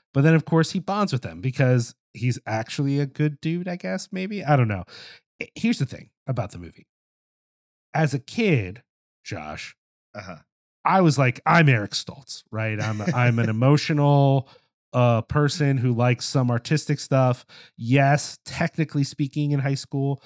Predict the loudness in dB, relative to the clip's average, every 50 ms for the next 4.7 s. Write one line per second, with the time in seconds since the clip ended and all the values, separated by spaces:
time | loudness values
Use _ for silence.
0 | -20 _ _ -2 0 0 0 0 2 0 2 2 2 0 -2 -2 -2 -2 -2 -2
1 | -2 -2 -2 -4 -6 -4 -2 -2 0 0 0 -2 -2 -4 _ _ _ _ _ -8
2 | -4 -4 -4 -4 -2 -2 -2 -2 -2 -2 -4 -4 -2 -2 0 2 0 0 -2 -2
3 | 0 2 2 2 2 2 0 -2 -4 -4 -2 -2 0 2 2 0 2 0 -2 -2
4 | 0 0 2 2 2 0 0 0 0 2 2 2 2 2